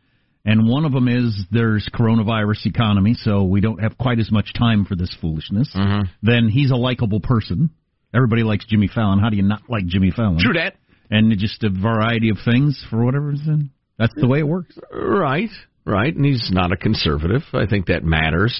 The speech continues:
Speaker 2: to the mainstream media, but he, I don't even know what his politics are, honestly.
Speaker 1: No idea.
Speaker 2: I know he loves a, a, a cocktail now and
Speaker 1: He
Speaker 2: again.
Speaker 1: tr-, tries really hard to be apolitical.
Speaker 2: Cheers, Jimmy.
Speaker 1: Yeah.
Speaker 2: Yeah.
Speaker 1: Seinfeld says he's the most, that Jimmy Fallon's the most normal person he's ever met in show business.
Speaker 2: Mm. Yeah.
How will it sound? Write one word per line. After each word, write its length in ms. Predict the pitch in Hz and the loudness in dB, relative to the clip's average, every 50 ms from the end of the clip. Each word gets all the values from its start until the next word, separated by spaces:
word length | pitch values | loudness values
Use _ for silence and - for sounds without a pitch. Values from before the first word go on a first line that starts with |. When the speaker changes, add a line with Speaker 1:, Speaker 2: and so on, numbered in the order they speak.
| - | -4
Speaker 2:
to 60 | - 98 | -2 0
the 80 | 95 | 0
mainstream 640 | 87 90 85 90 90 82 - - 101 92 82 85 85 | 2 2 0 0 0 -2 -2 -2 0 0 2 2 2
media, 320 | 82 80 78 82 90 117 | 2 2 2 0 0 0
but 220 | 123 104 113 107 | 0 0 -2 -2
he, 120 | 123 123 90 | -2 -2 -2
I 180 | 131 139 123 156 | -2 -2 0 0
don't 160 | 160 156 151 | 0 2 2
even 200 | 151 165 160 139 | 2 2 2 2
know 120 | 139 170 | 2 0
what 120 | 233 208 104 | 0 -2 -2
his 120 | 78 - | -4 -4
politics 500 | - - 76 76 78 - - 73 - - | -4 -4 -4 -4 -4 -6 -6 -6 -4 -4
are, 160 | 76 73 73 | -4 -2 0
honestly. 260 | 71 - 113 123 127 127 | 2 2 4 4 4 2
Speaker 1:
No 60 | 123 | 0
idea. 160 | 120 117 120 | 0 0 0
Speaker 2:
I 100 | 117 113 | 0 0
know 140 | - 147 147 | 0 -2 -2
he 80 | 135 | -2
loves 240 | 131 139 143 117 110 | -2 -2 -4 -2 -4
a, 20 | 107 | -4
a, 420 | 95 92 87 92 - - 87 92 | -4 -2 -4 -4 -4 -2 -2 -4
a 40 | 85 | -2
cocktail 500 | - - 117 139 190 - - 87 78 82 | -2 -2 -2 -4 -4 -4 -4 -4 -2 -2
now 180 | 80 76 73 73 | -2 -2 0 0
and 80 | 76 127 | 2 4
Speaker 1:
He 120 | - - 190 | 4 4 2
Speaker 2:
again. 60 | 123 175 165 - - - | 2 -2 -4 -4 -6 -4
Speaker 1:
tr-, 60 | - | -4
tries 240 | 185 185 160 139 117 | -2 0 0 0 2
really 180 | 143 143 131 120 | 2 2 2 2
hard 160 | 120 123 117 | 2 2 0
to 60 | 110 | 2
be 220 | 98 104 101 101 | 2 2 2 2
apolitical. 240 | 95 - 110 101 107 | 0 0 0 2 2
Speaker 2:
Cheers, 200 | 107 107 - 101 92 | 2 2 0 0 -2
Jimmy. 280 | 98 104 113 139 135 _ _ _ _ _ - - | -2 -2 -4 -4 -6 _ _ _ _ _ 0 2
Speaker 1:
Yeah. 60 | 107 | 2
Speaker 2:
Yeah. 80 | 107 101 98 _ _ _ _ _ _ - - | 2 0 -2 _ _ _ _ _ _ -6 -2
Speaker 1:
Seinfeld 400 | 190 190 254 269 - 220 180 151 | -2 0 0 0 0 0 0 0
says 180 | - 190 180 139 | 0 2 2 4
he's 160 | 165 165 127 120 | 4 4 2 2
the 80 | 143 139 | 2 2
most, 200 | 139 135 131 - | 2 0 0 2
that 440 | 143 135 143 - 135 123 131 127 123 113 120 156 | 2 0 0 0 0 0 0 0 -2 -4 -8 -6
Jimmy 240 | 135 120 151 160 147 | -2 0 2 2 2
Fallon's 280 | 156 156 156 147 123 | 0 0 0 0 2
the 60 | 117 117 | 2 2
most 200 | 117 110 104 120 | 2 2 2 2
normal 420 | 117 117 120 131 143 147 147 143 | 2 2 2 0 0 0 -2 -2
person 320 | - - 139 123 - - | 0 0 -2 0 0 0
he's 140 | 123 113 104 | 0 2 2
ever 120 | 117 104 110 | 0 0 0
met 200 | 101 107 - - | -2 -2 -4 -6
in 80 | 107 | -8
show 160 | - - 110 | -4 -2 -2
business. 360 | 95 95 85 90 92 85 - _ _ _ - - | 0 0 -2 -2 -4 -6 -6 _ _ _ -6 -2
Speaker 2:
Mm. 320 | 139 147 147 131 104 80 - _ _ _ _ _ _ _ _ _ _ _ _ _ _ _ _ _ _ _ _ _ _ _ _ _ _ _ _ _ _ - | -2 0 0 0 -2 -4 -6 _ _ _ _ _ _ _ _ _ _ _ _ _ _ _ _ _ _ _ _ _ _ _ _ _ _ _ _ _ _ -6
Yeah. 240 | 92 101 107 98 87 | -2 -2 0 0 -2